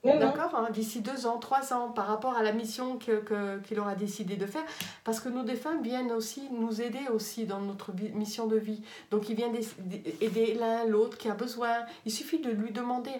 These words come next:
Speaker 2: après, par la suite, de l'aide.
Speaker 1: D'accord.
Speaker 2: D'accord,
Speaker 1: Ouais.
Speaker 2: hein. Voilà, Aurélie, ben, c'est tout. J'ai, j'ai pas d'autres informations. <laughs>
Speaker 1: Et je veux savoir, euh, si pour moi, euh,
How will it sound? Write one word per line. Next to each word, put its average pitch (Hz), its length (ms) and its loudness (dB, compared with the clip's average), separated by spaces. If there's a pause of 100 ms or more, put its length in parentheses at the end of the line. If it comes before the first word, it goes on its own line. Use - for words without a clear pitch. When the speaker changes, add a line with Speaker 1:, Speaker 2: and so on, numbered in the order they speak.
Speaker 2:
après, - 260 -6
par 196 200 -6
la 185 80 -6
suite, 185 300 -6
de 196 80 -2
l'aide. 185 280 -2 (1160)
Speaker 1:
D'accord. 208 340 0 (260)
Speaker 2:
D'accord, 226 440 -2
Speaker 1:
Ouais. 220 60 4
Speaker 2:
hein. 220 140 0 (1300)
Voilà, 262 360 2
Aurélie, 254 460 -2
ben, 220 160 6
c'est 214 160 -2
tout. 208 280 -6
J'ai, 190 180 -6 (600)
j'ai - 140 -10
pas 202 140 -4
d'autres 202 360 -6
informations. 180 640 -6 (260)
<laughs> 180 600 -4
Speaker 1:
Et 226 160 12
je - 80 6
veux - 60 -8 (220)
savoir, 240 400 8
euh, 214 240 4
si 208 600 4 (120)
pour 202 160 6
moi, 214 220 8
euh, 190 640 6